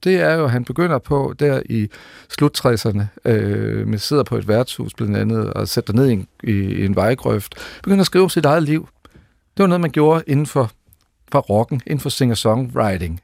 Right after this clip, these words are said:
Øh, man flyttede perspektivet fra der, hvor han startede, øh, med at det netop var nogle andre, der skrev sangene, og så sang du dem sådan set bare. Og hvis den ikke gik med en solist, så kunne man bare give den videre til den næste. Øh,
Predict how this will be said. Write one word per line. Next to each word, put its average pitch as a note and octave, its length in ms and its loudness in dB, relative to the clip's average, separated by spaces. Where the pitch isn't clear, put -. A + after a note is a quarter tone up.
Øh, A#2 300 2
man A#2+ 120 -2
flyttede D3 360 0
perspektivet C#3 760 0
fra B2 120 -4
der, C#3 160 0
hvor B2 160 0
han G#2+ 120 0
startede, C#3+ 540 0
øh, A#2 300 2
med B2+ 340 2
at - 380 -2
det C3+ 80 4
netop C#3 220 4
var C3+ 60 0
nogle B2 180 2
andre, C3+ 140 -2
der A#2+ 80 -6
skrev B2+ 240 -2
sangene, B2+ 300 -2
og B2+ 60 -6
så C#3 100 -6
sang B2+ 240 -2
du A2+ 60 -8
dem G#2+ 120 -6
sådan G#2+ 200 -4
set A#2 200 -8
bare. G#2+ 240 -2
Og - 160 -4
hvis A2+ 160 -2
den C#3 100 2
ikke D3+ 100 0
gik C#3+ 200 -4
med A#2+ 100 2
en C#3 160 2
solist, A#2+ 360 -2
så C#3+ 80 -2
kunne B2+ 180 -2
man A2 160 0
bare A#2+ 240 2
give D3 100 4
den B2+ 80 4
videre C3+ 160 4
til C3+ 160 -4
den A#2 80 -2
næste. A#2 360 0
Øh, G2+ 720 0